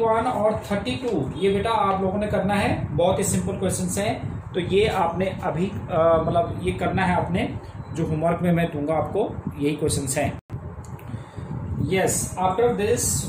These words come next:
we have, uh, sum of n terms of special series। तो जो बेटा ये इस बार हमारे पास, अ, सिलेबस में नहीं है,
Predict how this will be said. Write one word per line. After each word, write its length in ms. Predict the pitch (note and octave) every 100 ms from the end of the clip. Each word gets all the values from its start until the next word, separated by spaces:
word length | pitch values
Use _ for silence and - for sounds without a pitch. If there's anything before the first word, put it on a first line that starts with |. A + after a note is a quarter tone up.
| -
we 140 | G3+ G3+
have, 440 | G#3 G#3 A3 G#3+ A3 A#3 B3+ - - - F#3+
uh, 580 | F3+ F3+ F3 E3+ E3 -
sum 400 | - - G3+ G#3
of 320 | F#3 F#3+ G#3+ - -
n 300 | G3+ A3+ -
terms 320 | G3 G3+ G3 F3+ F3+
of 260 | G#3 - -
special 440 | - F#3 - E3+ -
series। 320 | E3 A2 F2+ - - - - - - - - - - -
तो 200 | B3 C4
जो 180 | - B3+
बेटा 180 | A#3+ B3
ये 300 | A#3 A#3 A#3+
इस 280 | - -
बार 180 | G3+ G#3
हमारे 240 | F#3+ F#3+ G#3
पास, 500 | G3+ G3 G3+ - G#3
अ, 300 | G3 F#3 F3+
सिलेबस 480 | - F3 D#3+ F#3 G3
में 80 | F#3+
नहीं 220 | F3 F3
है, 140 | F#3+